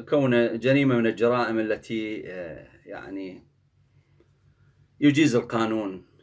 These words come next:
العفو عنها، جريمة الفساد والبواب والسرقة". طبعًا، دعني أقول أولًا، نحن لسنا ضد هذا الرجل، لسنا ضد خروجه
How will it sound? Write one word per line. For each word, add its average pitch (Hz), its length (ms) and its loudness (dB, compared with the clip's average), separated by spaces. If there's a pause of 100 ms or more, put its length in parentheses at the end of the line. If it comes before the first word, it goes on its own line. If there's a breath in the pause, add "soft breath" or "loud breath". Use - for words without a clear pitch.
العفو 92 320 -6
عنها، 80 380 -10 (680)
جريمة 113 460 -2
الفساد 80 600 -8 (200)
والبواب 78 380 -10
والسرقة". - 560 -16 (1300 soft breath)
طبعًا، 110 440 0
دعني 104 380 -2
أقول 95 340 -4
أولًا، 78 400 -14 (1500)
نحن 113 200 -2
لسنا 113 420 0
ضد 98 220 -6
هذا 87 220 -10
الرجل، 76 360 -16 (240)
لسنا 95 420 -10
ضد 87 240 -8
خروجه 80 580 -12